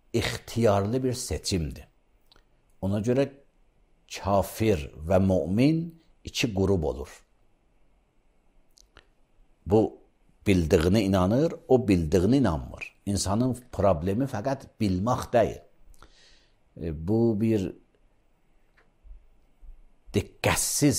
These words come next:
sözdür, naqis sözdür ki, deyək bə, insan bildi, iş qutuldu. Hələ insan bildi, gərək iman gətirə biləndən sonra.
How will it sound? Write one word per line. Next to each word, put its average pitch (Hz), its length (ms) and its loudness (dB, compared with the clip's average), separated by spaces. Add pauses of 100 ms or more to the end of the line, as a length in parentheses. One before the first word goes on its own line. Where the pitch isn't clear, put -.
(120)
sözdür, 76 640 -2
naqis 98 640 0 (140)
sözdür 87 300 -2
ki, 87 260 -8
deyək 113 220 0 (100)
bə, 120 120 4 (440)
insan 117 540 0
bildi, 110 340 4 (100)
iş - 60 -6 (100)
qutuldu. 80 420 -8 (1160)
Hələ 101 240 0
insan 113 400 -2 (120)
bildi, 104 440 0
gərək 127 300 2 (460)
iman 113 520 4
gətirə 69 420 -8 (340)
biləndən 76 440 -4
sonra. - 240 -18